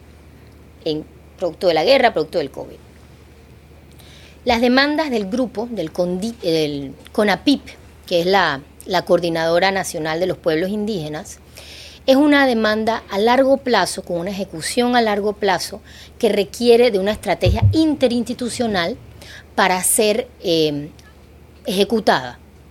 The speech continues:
Por ejemplo, esa demanda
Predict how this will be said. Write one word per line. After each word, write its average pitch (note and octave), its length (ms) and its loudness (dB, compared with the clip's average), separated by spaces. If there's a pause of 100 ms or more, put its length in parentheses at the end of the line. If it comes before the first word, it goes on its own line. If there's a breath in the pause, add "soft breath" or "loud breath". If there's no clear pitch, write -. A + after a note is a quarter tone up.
Por F3 140 4
ejemplo, D#3+ 480 -2 (1040 loud breath)
esa C4 280 2
demanda A#3+ 560 0